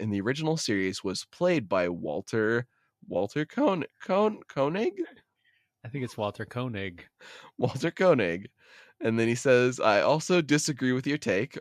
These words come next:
Speaker 1: on Back to the Future. Marty McFly is overcompensating with the chicken line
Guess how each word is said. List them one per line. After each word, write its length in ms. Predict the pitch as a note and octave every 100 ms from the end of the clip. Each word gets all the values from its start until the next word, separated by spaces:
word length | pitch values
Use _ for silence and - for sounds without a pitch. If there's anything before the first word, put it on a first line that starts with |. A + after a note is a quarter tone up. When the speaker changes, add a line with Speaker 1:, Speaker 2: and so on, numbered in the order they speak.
| -
Speaker 1:
on 380 | F#2+ F#2 E2+ E2+
Back 320 | F#2+ F2+ A#2
to 60 | A2+
the 100 | B2+
Future. 480 | G#2 E2 F#2+ C3+ - _ _ -
Marty 380 | G2+ G2 G#2 A2
McFly 560 | G#2+ - - G2 F2
is 120 | E2+
overcompensating 1000 | - A2 G#2 G2+ A2 A2+ A#2+ A2+ G2+ F2+
with 140 | F2+ F#2
the 280 | G2 F2+ -
chicken 480 | - G#3 - G#2 F2+ -
line 520 | E2 D#2+ E2 G2+